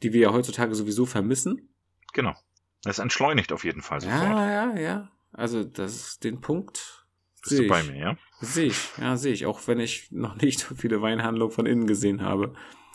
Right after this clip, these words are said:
Speaker 1: und wahrscheinlich auch nicht werde. Also, ja, finde ich interessant. Und wie der Zufall es so will,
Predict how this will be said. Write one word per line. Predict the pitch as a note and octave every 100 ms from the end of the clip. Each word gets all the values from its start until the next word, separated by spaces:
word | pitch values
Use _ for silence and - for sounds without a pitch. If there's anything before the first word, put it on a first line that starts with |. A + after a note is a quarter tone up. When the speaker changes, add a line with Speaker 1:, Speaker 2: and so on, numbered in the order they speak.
| - - -
Speaker 1:
und | G2
wahrscheinlich | F#2 - F#2+ F#2
auch | F#2+
nicht | F#2+ F#2
werde. | G2 G2 F#2+ - _ _ _ _
Also, | - F2+ G2 F#2+ - -
ja, | D#2+ F2 G#3 - _ _ _ -
finde | - B2+
ich | B2
interessant. | B2+ C3+ - G2+ - - _ _ _ - -
Und | - C#3+ C#3
wie | F3+
der | E3+ D#3
Zufall | - G#3+ - D#3
es | - -
so | C3+ A#2+ C3
will, | D3+ A#2+ G3+